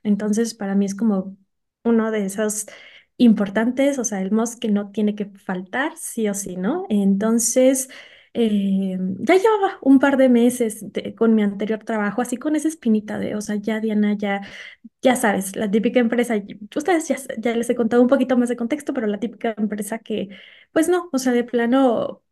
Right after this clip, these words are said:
lo único que había para mí ahí era como ese compañerismo y esa familia que yo había hecho, y fue por mucho tiempo lo que me aferré, ¿no? Y entonces la vida, todos así me decían de, "Ya, ya es momento de soltar".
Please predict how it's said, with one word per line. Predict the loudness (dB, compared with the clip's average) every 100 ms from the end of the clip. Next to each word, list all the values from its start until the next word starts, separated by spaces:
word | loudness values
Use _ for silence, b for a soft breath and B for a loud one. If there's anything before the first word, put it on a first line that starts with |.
| -20 -8
lo | 0 4
único | 6 6 4 0
que | 0
había | -2 -2 -4
para | -6 -2
mí | -2 -2
ahí | -2 -2
era | -4 -6
como | -6 -6
ese | -6
compañerismo | -4 -4 0 0 0 0 0
y | 0
esa | -4 -8
familia | -4 0 2 0
que | -4
yo | -4
había | -2 0
hecho, | 0 2 0 B B B
y | -2
fue | 2 2 0 0
por | 2 4
mucho | 2 0 -4
tiempo | -2 0 0
lo | -2 -4
que | -4
me | -4
aferré, | -4 -6 -8 -10 0
¿no? | 0 2
Y | 0
entonces | -2 -6 -8 -6
la | -4
vida, | -2 -2 -4 -4
todos | -4 -4 -8
así | -6 -4
me | -2
decían | -4 -4 -2
de, | -2 -4
"Ya, | -4 -4
ya | -4
es | 0 2
momento | 4 4 2 0
de | -4
soltar". | -4 -6 -6 -6